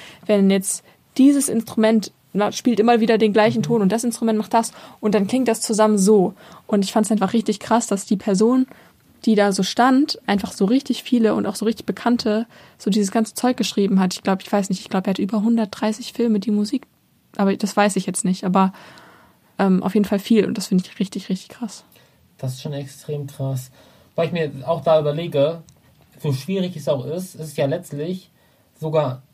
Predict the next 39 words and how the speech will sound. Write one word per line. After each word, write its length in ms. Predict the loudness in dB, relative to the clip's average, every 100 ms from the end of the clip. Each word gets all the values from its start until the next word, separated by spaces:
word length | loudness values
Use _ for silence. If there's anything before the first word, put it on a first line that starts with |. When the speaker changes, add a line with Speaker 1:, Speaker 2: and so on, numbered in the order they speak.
| _
Speaker 2:
das 240 | -4 -2 -4
müsste 280 | -6 -2
ja 100 | -4
eigentlich 340 | -2 -4 -6 -6
sogar 160 | -6
noch 180 | -6 -6
ein, 300 | -6 -6 -4
ähm, 720 | -4 -2 -2 -2 -2 -2 -2 -6 _ _ _ _ _ _ _ _
ein 180 | -6 -4
Prozess 460 | -4 -4 0 0 0
sein, 300 | 0 0 -2
der 80 |
sich 160 | -4 -6
sozusagen 540 | -8 -6 0 0 0
mechanisieren 720 | -4 -2 -2 -2 -2 0 2 2
lässt. 340 | 2 -2 -4
Also 220 | -6 -4
wo 60 | -4
man 200 | -4 -6 -6
sagt 200 | -2 2
Speaker 1:
Aber 220 | 4 4
das 180 | 4 0
ist 120 | 0
ja 80 | 0
voll 200 | 2 2
das, 200 | 2 -2 _ _ _ -2
oh, 100 | 0
ey, 140 | 0 -2 0
also 340 | 0 0 -2 -6 -6
sicherlich 400 | -2 0 0 2
kann 140 | 2
man 100 | 2
das 140 | 2
mit 120 | 2 0
A 280 | 0 4 4
I 20 |
oder 160 | 4 2
so 100 |
Speaker 2:
Ja. 100 | 2